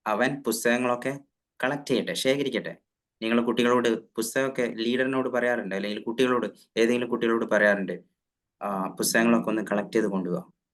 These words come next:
So, let him, എല്ലാവരും കൂടെ അത് ചെയ്യുകയാണെങ്കിലോ, ആരെങ്കിലും ഒരാളെ ചെയ്യാൻ വേണ്ടി നിങ്ങൾ എന്ത് ചെയ്യുന്നു? മോട്ടിവേറ്റ് ചെയ്യുന്നു. അപ്പൊ അത് അവൻ ചെയ്യട്ടെ. Let him collect the books. Let him collect the books.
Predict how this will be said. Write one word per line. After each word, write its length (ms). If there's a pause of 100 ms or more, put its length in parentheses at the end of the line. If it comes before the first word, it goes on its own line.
(460)
So, 160 (300)
let 200 (160)
him, 220 (120)
എല്ലാവരും 380
കൂടെ 160
അത് 120
ചെയ്യുകയാണെങ്കിലോ, 720 (1300)
ആരെങ്കിലും 360
ഒരാളെ 520 (420)
ചെയ്യാൻ 320
വേണ്ടി 200
നിങ്ങൾ 280
എന്ത് 180
ചെയ്യുന്നു? 440
മോട്ടിവേറ്റ് 400
ചെയ്യുന്നു. 200
അപ്പൊ 220 (380)
അത് 120
അവൻ 260
ചെയ്യട്ടെ. 440 (180)
Let 200
him 240
collect 380
the 140
books. 520 (320)
Let 220 (160)
him 120
collect 480
the 80
books. 460